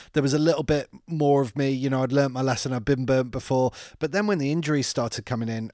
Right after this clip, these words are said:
I thought, "Well, do you know what? You've really got to downgrade this Ravens team."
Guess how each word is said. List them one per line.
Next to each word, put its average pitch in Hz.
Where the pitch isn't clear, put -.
I 143
thought, 117
"Well, 113
do 104
you 127
know 123
what? 123
You've 107
really 127
got 107
to 110
downgrade 110
this -
Ravens 127
team." 98